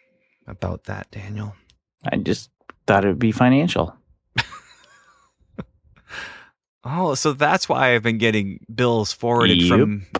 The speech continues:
Speaker 1: Yeah.
Speaker 2: And they're not happy you're not paying them.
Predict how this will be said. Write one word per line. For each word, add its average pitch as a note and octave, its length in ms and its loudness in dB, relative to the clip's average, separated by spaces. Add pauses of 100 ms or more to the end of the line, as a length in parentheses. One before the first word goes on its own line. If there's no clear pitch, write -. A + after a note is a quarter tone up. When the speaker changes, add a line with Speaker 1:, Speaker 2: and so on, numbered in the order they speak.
(1300)
Speaker 1:
Yeah. A2+ 680 0
Speaker 2:
And F#2 360 0
they're F#2+ 120 2
not B2 300 2
happy D#3+ 400 -4
you're G2+ 220 0
not E2+ 500 0
paying - 260 -2
them. - 200 -2